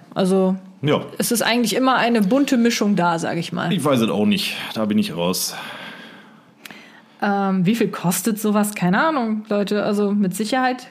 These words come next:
Speaker 1: genug. Mm, mm, mm, mm, mm. Bekommt man die Produkte, die man in der Goodie-Bag hat,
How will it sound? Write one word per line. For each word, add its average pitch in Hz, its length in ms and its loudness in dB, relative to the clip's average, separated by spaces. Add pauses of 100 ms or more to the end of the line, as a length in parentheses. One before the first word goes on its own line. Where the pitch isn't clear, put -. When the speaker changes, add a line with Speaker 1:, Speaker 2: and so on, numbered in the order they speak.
(120)
Speaker 1:
genug. 240 440 -4 (960)
Mm, 208 60 -4
mm, 208 460 -2
mm, 196 140 -4 (100)
mm, 185 300 -8
mm. 277 440 0 (3500)
Bekommt 226 540 0
man 269 140 0
die 240 100 0
Produkte, 285 840 0
die 220 260 -2
man 214 160 0
in 202 120 0
der 196 100 2
Goodie-Bag 214 580 0
hat, 208 240 -2